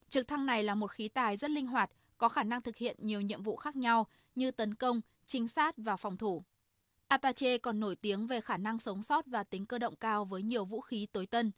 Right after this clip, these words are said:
Vũ khí trang bị cho A H sáu tư Apache gồm một khẩu súng tự động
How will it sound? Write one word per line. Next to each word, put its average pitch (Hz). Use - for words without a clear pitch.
Vũ 277
khí 247
trang 254
bị 240
cho 247
A 220
H 226
sáu 196
tư 240
Apache 214
gồm 226
một 214
khẩu 202
súng 202
tự 240
động 226